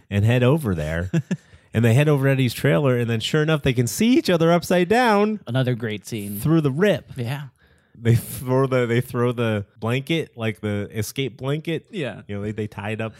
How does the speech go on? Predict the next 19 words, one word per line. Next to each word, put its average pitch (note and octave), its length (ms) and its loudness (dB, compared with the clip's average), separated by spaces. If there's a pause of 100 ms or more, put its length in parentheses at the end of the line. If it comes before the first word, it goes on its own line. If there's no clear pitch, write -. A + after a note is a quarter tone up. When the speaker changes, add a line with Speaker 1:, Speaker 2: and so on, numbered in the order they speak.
Speaker 1:
the A2 80 -12
thing. A2 220 -6
<laughs> - 20 -10
That's G#2 240 -4
so - 160 -8
Speaker 2:
And D3+ 80 -2
Speaker 1:
funny. A2+ 120 -4
Speaker 2:
it F2 40 -10
floats C3+ 280 0
there. D3+ 200 -2 (340)
But A2+ 100 -8
here's E3 200 0
how E3 120 0
dumb C3 280 -2
I A#2 140 -4
am, A2 220 -4
though. G2 280 -8 (180)
Like, A2 240 -8
so B2 340 -2